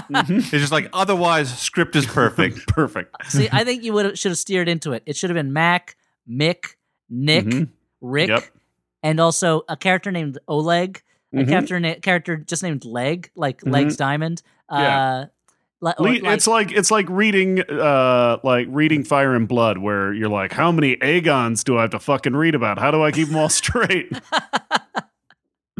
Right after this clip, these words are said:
Speaker 3: Yeah, exactly. Uh, so, uh, on, uh, Rainn Wilson calls in a helicopter to shoot at the second Meg with a, with, like, an Uzi. That doesn't help.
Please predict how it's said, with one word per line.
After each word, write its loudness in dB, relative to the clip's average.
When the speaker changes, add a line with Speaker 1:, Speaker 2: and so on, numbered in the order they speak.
Speaker 3:
Yeah, 0
exactly. -2
Uh, 0
so, -4
uh, 2
on, 0
uh, 4
Rainn 0
Wilson 0
calls -2
in 0
a 0
helicopter 0
to -4
shoot 2
at 4
the -2
second 0
Meg -2
with 0
a, 2
with, -2
like, -2
an -2
Uzi. 2
That 0
doesn't -6
help. -8